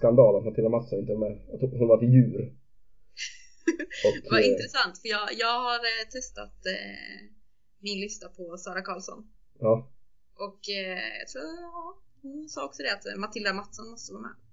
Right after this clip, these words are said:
Speaker 1: För att hon var ett djur också, eller?
Speaker 2: Ja, och uttryckte sig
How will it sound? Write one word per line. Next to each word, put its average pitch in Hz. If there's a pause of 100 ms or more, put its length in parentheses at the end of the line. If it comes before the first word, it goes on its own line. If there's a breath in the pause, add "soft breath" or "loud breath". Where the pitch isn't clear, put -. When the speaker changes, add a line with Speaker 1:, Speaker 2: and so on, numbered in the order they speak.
(200)
Speaker 1:
För 117
att 113
hon 110
var 101
ett -
djur 107
också, -
eller? - (680)
Speaker 2:
Ja, - (160)
och 202 (120)
uttryckte 190
sig 196